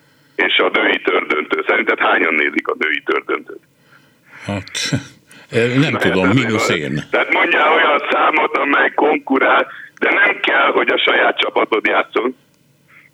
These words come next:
Speaker 1: Tehát mondjuk Magyarországon valószínűleg ugye nem lennénk a tizenhatos mezőnyben, ugye ma a V B-n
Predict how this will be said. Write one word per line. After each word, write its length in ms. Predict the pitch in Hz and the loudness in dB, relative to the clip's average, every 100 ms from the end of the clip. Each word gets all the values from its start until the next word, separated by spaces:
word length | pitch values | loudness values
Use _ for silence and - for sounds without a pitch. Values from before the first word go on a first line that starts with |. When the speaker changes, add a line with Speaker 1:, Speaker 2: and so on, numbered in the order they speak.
| _ _ | _ _
Speaker 1:
Tehát 360 | - - - - 123 - | -2 0 0 -2 -4 -2
mondjuk 420 | 127 117 - - | 0 0 0 0
Magyarországon 1120 | 139 156 127 131 120 113 - 110 - 110 110 113 120 - 120 - | 0 2 2 2 0 0 0 0 2 0 0 -2 -2 0 -4 -2
valószínűleg 460 | 117 117 117 117 110 | -2 0 -2 -2 0
ugye 140 | 110 | 0
nem 180 | 117 120 | 2 2
lennénk 380 | 113 104 101 104 | 0 2 0 -2
a 80 | 101 | -2
tizenhatos 560 | 101 98 95 - 92 | -2 0 -2 0 -2
mezőnyben, 540 | 98 90 - 78 78 76 | -2 -2 0 -2 0 -2
ugye 200 | 98 104 | -2 -2
ma 100 | 101 | 0
a 60 | |
V 200 | 104 104 101 | 0 -2 -2
B-n 160 | 98 | -4